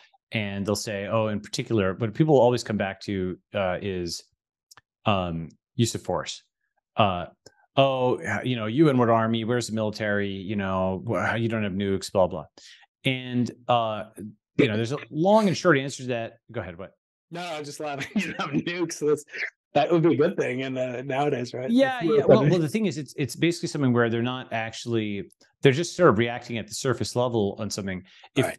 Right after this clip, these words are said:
Speaker 1: i-, you know, the, the reason the internet was invented, in part, you know, uh, like, darpa funded it for
Speaker 2: Yeah.
Speaker 1: something that
Speaker 2: It was nuclear
Speaker 1: couldn't
Speaker 2: conflict, right?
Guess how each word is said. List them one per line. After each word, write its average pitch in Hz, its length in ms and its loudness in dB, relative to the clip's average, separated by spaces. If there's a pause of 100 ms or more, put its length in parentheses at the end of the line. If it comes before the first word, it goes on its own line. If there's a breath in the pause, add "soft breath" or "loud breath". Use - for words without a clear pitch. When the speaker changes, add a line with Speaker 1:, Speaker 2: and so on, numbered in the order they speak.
Speaker 1:
i-, 110 120 -6 (220)
you 151 120 0
know, 110 240 0
the, 127 200 -2
the 123 180 -2
reason 151 300 2
the 135 60 0
internet 123 260 -6
was 104 160 -4
invented, 101 760 -6 (140)
in 101 140 -4
part, 101 520 6 (220)
you 113 120 -4
know, 90 320 -4
uh, 58 340 -14
like, 104 280 -4
darpa 104 320 0
funded 104 340 -4
it 92 160 -8 (520 soft breath)
for 113 60 6
Speaker 2:
Yeah. 123 100 10
Speaker 1:
something 92 600 -6
that 90 380 -6
Speaker 2:
It - 100 -20
was 98 140 -6
nuclear 117 360 2
Speaker 1:
couldn't - 120 -6
Speaker 2:
conflict, - 440 -6
right? 123 240 -10